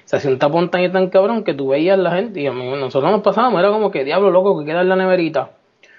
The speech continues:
Mano, lo que queda es hielo y mezcla. Y tú, el carro sin moverse, tú cogías y sacabas la neverita del baúl y era,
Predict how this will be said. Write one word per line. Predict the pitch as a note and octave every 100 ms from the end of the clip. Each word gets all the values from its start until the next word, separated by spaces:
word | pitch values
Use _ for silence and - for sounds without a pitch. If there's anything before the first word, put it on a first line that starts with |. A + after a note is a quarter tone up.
| _
Mano, | - F3+
lo | F3
que | C#3+ C3+
queda | D3 F#3
es |
hielo | E3 G3
y | F3+
mezcla. | E3 F#3+ - C#3+ C3
Y | C3
tú, | - D3 C3+ _ _
el | C#3 C3+
carro | C3+ C#3 A3
sin | A3+ G#3
moverse, | D#3 F#3 B3+ G#3
tú | D3+
cogías | D3+ G3
y | A#3
sacabas | G3+ D#3 D#3
la | F3+
neverita | G3+ G3 F#3+ G3
del | G3
baúl | F#3+ A#3+ C4
y |
era, | B3 G#3+